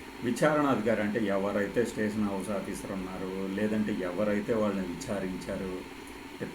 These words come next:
తీవ్రంగా ఇలా కూర్చొని విచారించడం కాదు, ఎంక్వైరీ చేశారు,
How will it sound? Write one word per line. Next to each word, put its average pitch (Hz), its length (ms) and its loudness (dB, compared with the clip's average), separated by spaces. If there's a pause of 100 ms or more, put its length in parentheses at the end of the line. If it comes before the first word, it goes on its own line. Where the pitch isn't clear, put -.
తీవ్రంగా 117 400 4
ఇలా 101 140 4
కూర్చొని 110 380 2
విచారించడం 95 680 -2
కాదు, 87 300 -8
ఎంక్వైరీ 131 420 4
చేశారు, 95 580 -2